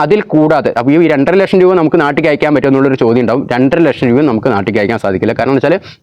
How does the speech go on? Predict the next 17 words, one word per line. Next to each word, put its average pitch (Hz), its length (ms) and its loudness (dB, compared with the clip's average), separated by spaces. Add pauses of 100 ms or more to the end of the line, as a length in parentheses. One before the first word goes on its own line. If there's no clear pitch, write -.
(540)
അവിടെ 160 180 0 (100)
ചില 151 140 2 (220)
മിക്കവാറും 160 420 0
കമ്പനികൾ, 131 300 0 (500)
ഓരോ 127 240 0
കമ്പനികളും, 123 420 2 (120)
ആ, - 20 0 (280)
ആ, 110 60 0 (440)
അതെന്ന് 160 180 2
വെച്ചാൽ 175 200 0
നമുക്ക് 165 220 0
അക്കോമഡേഷൻ, 156 500 0 (180)
ആ, 139 60 0 (200)
പ്രൊവൈഡ് 139 320 0
ചെയ്യും, 127 240 0
ചില 131 260 0
കമ്പനികൾ 123 280 0